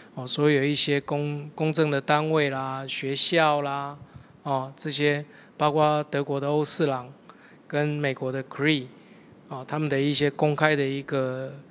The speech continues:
文件里面都证实，过强的蓝光过亮是会伤害到人眼的。哦，那诺贝尔的发明之父中村修二也承认这件事情，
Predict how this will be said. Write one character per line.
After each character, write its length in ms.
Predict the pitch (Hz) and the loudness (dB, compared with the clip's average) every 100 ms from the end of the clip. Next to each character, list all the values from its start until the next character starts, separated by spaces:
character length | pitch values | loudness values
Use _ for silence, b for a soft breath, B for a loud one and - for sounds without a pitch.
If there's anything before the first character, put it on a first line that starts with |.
| B B | B B
文 160 | 139 147 | 0 4
件 240 | 170 160 | 6 4
里 100 | 135 | 0
面 240 | 135 143 143 | -4 -4 -2
都 100 | 143 | -2
证 240 | - 147 | -2 2
实， 360 | 131 - 123 135 B B B B | 4 2 -2 -12 B B B B
过 220 | 180 170 | 4 6
强 340 | 151 - 131 135 | 4 2 -2 -4
的 120 | 131 | -6
蓝 260 | 131 131 | -8 -8
光 220 | 139 147 147 | -4 -4 -2
过 240 | 156 139 | 0 2
亮 200 | 143 127 123 - B B B B - - - - | 2 -2 -6 -20 B B B B -20 -20 -20 -6
是 200 | - 165 | 0 2
会 140 | 151 | 2
伤 220 | 147 147 147 | 2 0 0
害 120 | 147 | -2
到 140 | 143 | -2
人 240 | 131 127 127 | -4 -6 -8
眼 180 | 120 | -12
的。 200 | 123 143 147 - - - | -14 -18 -20 -20 -20 -12
哦， 240 | 131 139 147 | -12 -10 -4
那 140 | 147 | 0
诺 200 | 147 156 | 4 4
贝 220 | 147 151 | 6 4
尔 100 | 135 | 2
的 100 | 131 | -4
发 200 | 131 147 | -4 -2
明 180 | 143 139 | -2 -2
之 160 | - 147 | -2 -4
父 180 | 143 143 | -4 -4
中 200 | 151 143 | -2 0
村 180 | 147 | 2
修 200 | 156 151 | 2 4
二 120 | 151 139 | 2 0
也 160 | 123 | -2
承 240 | 120 127 143 | -6 -4 -4
认 140 | 147 | -4
这 120 | 147 | -2
件 220 | 143 143 | -2 2
事 220 | 135 151 135 | 4 4 0
情， 240 | - 139 | -4 -6